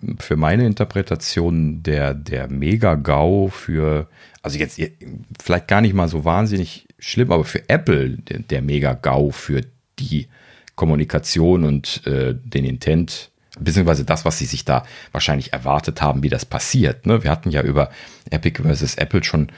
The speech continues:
ausgiebig gesprochen und so halt eben dann mit dem, mit dem Fazit, irgendwas wird passieren müssen,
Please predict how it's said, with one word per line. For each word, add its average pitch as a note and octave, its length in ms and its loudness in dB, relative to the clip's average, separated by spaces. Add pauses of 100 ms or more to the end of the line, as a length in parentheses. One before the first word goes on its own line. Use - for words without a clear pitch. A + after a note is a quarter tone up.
(280)
ausgiebig E2 560 0
gesprochen - 520 0
und C#2+ 200 0
so D#2 220 2 (240)
halt D#2+ 200 0
eben E2 220 0
dann D2+ 180 2
mit D2+ 220 0
dem, C#2+ 200 0 (200)
mit - 180 -6
dem - 120 0
Fazit, - 560 -4 (140)
irgendwas F2+ 520 2
wird F#2+ 160 -2
passieren E2 520 2
müssen, - 400 0